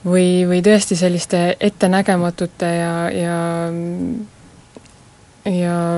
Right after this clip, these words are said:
mõnes mõttes võib-olla ka impulsiivsete ostude jaoks siis mingisugune raha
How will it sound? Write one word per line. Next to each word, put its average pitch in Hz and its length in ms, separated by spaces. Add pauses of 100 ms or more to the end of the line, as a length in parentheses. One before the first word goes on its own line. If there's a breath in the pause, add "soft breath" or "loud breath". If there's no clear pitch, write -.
(1000 loud breath)
mõnes 202 280
mõttes 196 240
võib-olla 185 360
ka 180 80
impulsiivsete 185 1000 (180)
ostude 175 400
jaoks 170 200
siis 170 120
mingisugune 170 1120
raha 226 300